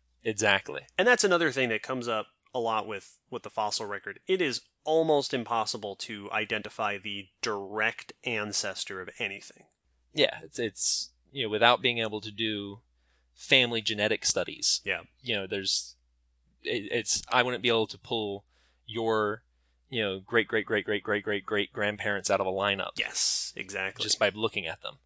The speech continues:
Speaker 1: you know, I, you would have to do the genetic studies. This is why you'll find lots of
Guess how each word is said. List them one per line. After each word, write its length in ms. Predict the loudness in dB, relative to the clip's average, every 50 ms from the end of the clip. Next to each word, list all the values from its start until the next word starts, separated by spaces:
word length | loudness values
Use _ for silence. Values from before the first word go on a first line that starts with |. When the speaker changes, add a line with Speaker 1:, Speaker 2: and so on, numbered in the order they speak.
| _ _ -16
Speaker 1:
you 120 | -14 -10
know, 260 | -8 -8 -8 -8 -12 _ _ _ -8 -4 -4
I, 100 | -4 -4 -4 -14 -20 _ -18
you 220 | -12 -8 -6 -4
would 140 | -4 -4 -2
have 260 | 0 2 2 0 0 -4
to 100 | -8 -6
do 280 | -6 -8 -8 -10 -12 -16 _ _ _ -14
the 80 | -12 -10
genetic 380 | -8 -6 -6 -4 -4 -4 -2
studies. 460 | -2 -2 -2 -2 -2 -4 -4 -6 -8 -8 _ _ _ _ 4
This 100 | 4 4
is 80 | 6
why 120 | 6 6 6
you'll 120 | 6 4
find 300 | 2 2 2 2 2 0
lots 480 | -2 0 2 4 4 4 4 4 2 2
of 320 | 2 2 0 -4 -10